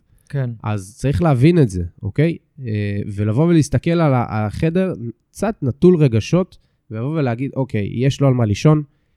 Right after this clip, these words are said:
Speaker 2: יש לו קורת גג,
Speaker 1: מהמם.
Speaker 2: החדר מבודד, הוא לא סובל מחום, הוא לא
Speaker 1: מהמם.
Speaker 2: סובל מקור." כלבים ריאקטיביים, כמו שציינת, האם הם מציגים את ההתנהגות הזאת באמת, או
Speaker 1: מהמם.
Speaker 2: שלא,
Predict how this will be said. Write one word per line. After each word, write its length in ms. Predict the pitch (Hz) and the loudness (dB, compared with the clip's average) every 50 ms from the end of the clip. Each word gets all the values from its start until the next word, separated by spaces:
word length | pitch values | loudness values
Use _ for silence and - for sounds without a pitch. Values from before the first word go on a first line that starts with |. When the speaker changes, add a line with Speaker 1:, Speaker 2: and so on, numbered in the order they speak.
| _ - | _ -10
Speaker 2:
יש 200 | 120 123 127 - | -8 -8 -6 -4
לו 80 | 131 123 | -6 -4
קורת 340 | - 117 101 107 101 98 | -2 -2 0 0 0 2
גג, 200 | 107 123 143 143 135 123 120 - - 151 | 4 6 6 6 4 0 -6 -10 -10 -8
Speaker 1:
מהמם. 240 | 117 104 123 131 123 | -6 -6 -6 -6 -8
Speaker 2:
החדר 360 | 120 104 - 135 143 143 156 | -8 -6 -4 -2 -2 0 0
מבודד, 560 | 151 135 117 98 101 110 101 104 135 135 131 113 | 2 0 0 0 0 0 4 4 6 6 4 2
הוא 120 | 104 107 | 0 0
לא 80 | 110 120 | -2 -2
סובל 340 | - - 143 123 120 135 135 | -2 -2 -4 -4 -2 -2 -2
מחום, 400 | 135 127 - - 127 123 117 113 - | -2 -2 0 2 2 2 0 0 -4
הוא 140 | - 110 104 | -2 0 0
לא 60 | 110 | 0
Speaker 1:
מהמם. 100 | 110 127 | 0 0
Speaker 2:
סובל 220 | 120 110 117 123 | -2 -2 -2 -2
מקור." 500 | 120 113 110 - - 139 147 156 160 165 - _ _ _ _ _ _ _ _ _ - | -2 -4 -4 2 6 6 8 8 6 4 0 _ _ _ _ _ _ _ _ _ -4
כלבים 320 | - 117 104 131 147 147 143 | -2 0 2 4 4 4 4
ריאקטיביים, 760 | 131 117 110 - - - 151 160 156 131 113 110 101 95 92 - | 2 2 2 0 0 2 4 6 6 6 4 2 0 0 -2 0
כמו 140 | 127 127 | 0 0
שציינת, 640 | 120 - 123 - - - 117 123 127 127 120 110 - 107 98 92 - _ _ _ _ _ _ _ | 2 0 -2 -4 0 2 4 4 6 4 4 2 0 -2 -2 -4 -6 _ _ _ _ _ _ _
האם 420 | 92 110 - - 156 156 175 180 175 | -6 -6 -2 2 4 4 4 4 4
הם 80 | 175 | 2
מציגים 420 | 180 160 - - 127 127 131 131 127 | 0 0 -2 -4 -2 0 0 0 0
את 100 | 123 - | 0 0
ההתנהגות 580 | 120 113 - 117 113 107 104 98 113 113 - | 0 -2 -2 -2 -2 -2 -2 -2 -2 -4 -4
הזאת 300 | - 98 101 107 98 - 110 101 | -4 -4 -2 -2 -2 -2 -2 0
באמת, 440 | 98 95 92 95 110 139 160 - - | -2 -2 0 0 0 0 -2 -4 -8
או 140 | - - 113 | -8 -4 -2
Speaker 1:
מהמם. 60 | 107 | -2
Speaker 2:
שלא, 420 | 104 120 101 98 98 101 110 139 | -2 -2 -2 -2 0 0 -2 -2